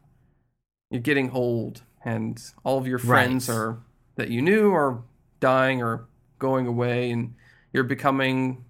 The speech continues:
Speaker 1: alone.
Speaker 2: Yeah. It's something quite, uh, I suppose, profound.
Speaker 1: Yeah. But at the same
Speaker 2: Mm-hmm.
Speaker 1: time, like, these people who pass on are all leaving their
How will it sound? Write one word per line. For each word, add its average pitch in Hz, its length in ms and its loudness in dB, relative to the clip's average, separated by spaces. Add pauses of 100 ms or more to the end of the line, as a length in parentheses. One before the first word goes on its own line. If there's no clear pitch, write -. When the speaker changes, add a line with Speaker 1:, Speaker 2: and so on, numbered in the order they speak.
(380)
Speaker 1:
alone. 131 520 0 (1700)
Speaker 2:
Yeah. 123 320 2 (960)
It's - 420 -8 (600)
something 151 320 2
quite, 123 320 0 (340)
uh, 107 300 -2 (320)
I - 40 -12
suppose, - 500 -6 (280)
profound. 104 640 -2 (840)
Speaker 1:
Yeah. - 180 -8 (340)
But 170 180 -2
at 127 60 0
the 120 80 -8
same 139 260 0
Speaker 2:
Mm-hmm. 143 100 -2
Speaker 1:
time, 123 240 2
like, 117 260 -4
these 123 340 -6 (340)
people 143 300 -4
who 120 120 -4
pass 123 380 0
on 123 240 2
are 113 140 0
all 120 180 0
leaving 120 380 -2
their 113 400 -2